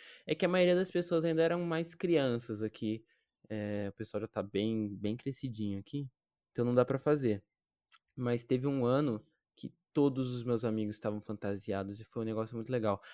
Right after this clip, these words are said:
Eu fiz uma fantasia, eu usei uma fantasia de zumbi que eu vi a maquiagem pra fazer no Manual do Mundo, que você usa algodão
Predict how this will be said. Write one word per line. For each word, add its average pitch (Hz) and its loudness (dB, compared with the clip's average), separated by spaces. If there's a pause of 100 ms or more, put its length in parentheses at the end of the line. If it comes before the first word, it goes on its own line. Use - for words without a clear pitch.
(320)
Eu 151 6
fiz 147 2
uma 131 2
fantasia, 127 0
eu 135 4
usei 123 0
uma 135 -2
fantasia 107 -4
de 117 -6
zumbi 113 -6 (680)
que 127 -2
eu 123 6
vi 127 2
a 123 6
maquiagem 127 0
pra 123 -4
fazer 123 0
no 131 0
Manual 135 -2
do 135 -2
Mundo, 120 0
que - -16
você - -6
usa 120 0
algodão 123 2